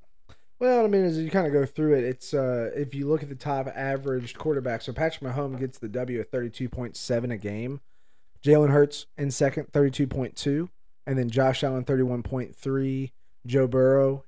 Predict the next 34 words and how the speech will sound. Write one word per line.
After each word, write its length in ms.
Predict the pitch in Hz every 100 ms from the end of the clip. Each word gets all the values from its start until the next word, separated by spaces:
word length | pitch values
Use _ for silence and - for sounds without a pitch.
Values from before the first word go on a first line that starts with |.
| -
yourself, 460 | 120 - 131 127
twenty-nine 380 | - 143 127 127
point 220 | 127 113 -
five, 420 | 127 123 123 117
Geno 280 | 123 127 117
Smith, 420 | - 143 139 -
Scruff, 440 | - - 147 135 -
twenty-five 420 | 139 127 131 120
point 220 | 120 95
five. 500 | - 135 135 135 127 - - - - -
Um, 640 | 98 104 107 104 101 101 - - - -
and 120 | 135
then 80 | 127
you 80 | 123
kinda 200 | 131 117
get 140 | 117
into 220 | 113 110
some 180 | 107 127
of 60 | 101
the 60 |
streams: 540 | 98 - 123 117 117 -
Justin 380 | 123 113 113
Fields, 460 | 104 120 117 117 110
Lamar 220 | 113 104
Jackson, 680 | 95 113 113 - 127 113 107
Tua, 640 | - 131 120 113 107 107 - - - - - - - -
Justin 300 | 117 - 101
Herbert. 600 | - 127 120 117 110 - - -
But, 80 | 147
I 60 | 143
mean, 140 | 135
all 280 | 123 170 170
those 260 | 151 123
people, 600 | - - 147 123 110 101